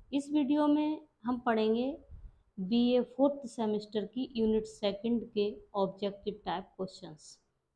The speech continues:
Unit second है हमारी using tools of technology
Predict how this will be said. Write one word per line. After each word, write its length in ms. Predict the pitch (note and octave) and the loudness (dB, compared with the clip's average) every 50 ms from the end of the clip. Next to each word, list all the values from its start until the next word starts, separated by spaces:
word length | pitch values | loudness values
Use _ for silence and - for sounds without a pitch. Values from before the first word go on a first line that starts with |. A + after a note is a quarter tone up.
| _ _ _ _ _ _ _ _ _ - | _ _ _ _ _ _ _ _ _ 0
Unit 320 | B3 C4 C4 C#4+ D#4 C#4+ - | 6 8 8 8 8 4 2
second 480 | - C4 A#3 A#3 - C4+ C#4+ D4 C#4 | 0 0 0 2 4 4 6 6 6
है 120 | C#4+ C4+ C4 | 6 6 4
हमारी 360 | B3 A3+ A3 G#3+ G#3+ A3 A#3 - - - | 4 2 2 2 2 0 0 -2 -4 -4
using 440 | A#3+ A#3 A#3 A#3 G#3+ B3 C#4 D4 C#4+ C4+ | 0 2 2 2 4 4 4 4 4 2
tools 380 | - B3+ A#3+ A#3+ B3+ A#3+ - - - - - _ - | 2 2 2 2 2 2 -2 -8 -16 -20 -8 _ -4
of 180 | G#3 G#3 - - G#3 | -4 -4 -2 -2 -4
technology 640 | G3+ G#3 A3 G#3+ G#3+ G#3+ G#3+ G#3+ G#3 G3+ A#3+ B3+ | -2 0 0 0 2 2 2 2 0 0 -4 -6